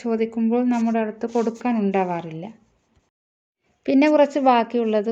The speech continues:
കുറച്ച് സിങ്കോണിയമാണ്. സിങ്കോണിയം, അതുപോലെ കുറച്ച് അഗ്ലോണിമ, റെഡ് ലിപ്സ്റ്റിക്, പിങ്ക് ലിപ്സ്റ്റിക് പോലെയുള്ള കുറച്ച് അഗ്ലോണിമ.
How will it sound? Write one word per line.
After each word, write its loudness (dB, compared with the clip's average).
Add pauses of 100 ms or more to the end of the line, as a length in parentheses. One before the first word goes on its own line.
കുറച്ച് -2
സിങ്കോണിയമാണ്. 0 (1900)
സിങ്കോണിയം, 2 (160)
അതുപോലെ 2
കുറച്ച് 0 (100)
അഗ്ലോണിമ, -4 (140)
റെഡ് -4
ലിപ്സ്റ്റിക്, -2 (120)
പിങ്ക് -2
ലിപ്സ്റ്റിക് -6
പോലെയുള്ള -2
കുറച്ച് -4
അഗ്ലോണിമ. -6